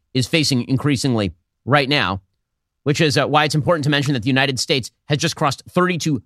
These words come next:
trillion dollars in national debt, which is, um, an insane amount of money that has now been spent.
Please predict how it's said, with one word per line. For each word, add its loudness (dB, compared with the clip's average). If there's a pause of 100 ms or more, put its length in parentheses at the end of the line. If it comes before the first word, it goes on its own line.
trillion 2
dollars 0 (220)
in 4
national 0
debt, -2 (1600)
which 0
is, 4
um, 2 (320)
an 4
insane 2
amount 2
of -6
money 0 (100)
that -4
has 0
now 4
been 0
spent. -2